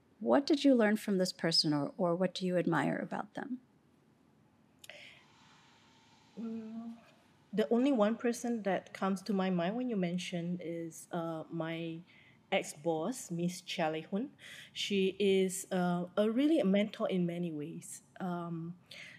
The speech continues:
Speaker 2: somehow, when, whenever I'm stuck with a situation or challenges,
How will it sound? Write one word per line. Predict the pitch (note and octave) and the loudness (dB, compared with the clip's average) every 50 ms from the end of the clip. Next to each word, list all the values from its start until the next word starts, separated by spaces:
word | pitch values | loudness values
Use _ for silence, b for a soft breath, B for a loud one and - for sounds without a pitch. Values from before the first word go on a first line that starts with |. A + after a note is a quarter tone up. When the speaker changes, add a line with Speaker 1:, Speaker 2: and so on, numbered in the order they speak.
| B B | B B
Speaker 2:
somehow, | - - - C4+ C#4+ D4+ C#4+ C#4+ A#3 G3+ F3+ E3+ - | -18 0 2 2 2 4 4 4 6 6 6 6 4
when, | - F#3 F#3+ F#3 F#3+ F3+ F3+ | 2 2 2 2 2 0 0
whenever | - F#3 F#3 F#3 F#3 F3+ F#3+ | 2 2 4 4 4 4 4
I'm | F3 D#3 E3 D#3 | 2 2 2 0
stuck | - - - - F3+ F3+ F3+ - | -4 -10 -4 -2 -2 -2 0 0
with | F#3+ F3 E3+ F3 - - - | -2 -2 -2 -2 -6 -6 -4
a | F3+ E3 E3 E3 E3 | -2 -2 -2 -2 -4
situation | - - A3 G3 - - G3+ F3+ F3+ F#3+ F3+ | -4 -6 -6 -4 0 0 0 0 0 -2 -2
or | - F3 F3 | -2 -2 -4
challenges, | F3 - - G3+ G3 F#3 E3+ D#3 D3 - C3 D3 D#3 - - | -6 -4 -2 0 0 0 0 0 -4 -8 -10 -12 -12 -14 -20